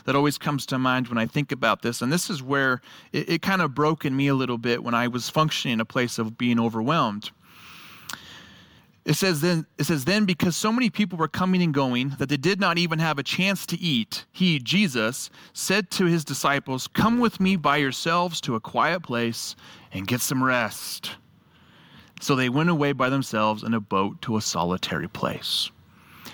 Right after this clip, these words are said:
Like, even the disciples were so busy and so overwhelmed and caught up with so many things that they had to do that God, that Jesus was like, "You know what? Stop. We're gonna go rest.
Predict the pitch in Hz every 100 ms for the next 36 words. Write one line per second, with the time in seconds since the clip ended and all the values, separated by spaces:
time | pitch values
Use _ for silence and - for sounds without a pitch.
0 | - - 156 208 247 277 247 170 180 147
1 | - 165 156 78 73 - - - _ 147
2 | - - 247 285 214 233 214 135 117 117
3 | - 247 262 214 190 180 160 139 175 196
4 | 165 151 - 254 277 269 208 208 196 175
5 | 160 151 151 143 147 123 - 147 139 151
6 | 143 185 175 160 151 143 160 170 185 -
7 | - 151 - _ _ _ _ _ _ _
8 | _ _ _ _ - 135 151 147 139 123
9 | 85 - - -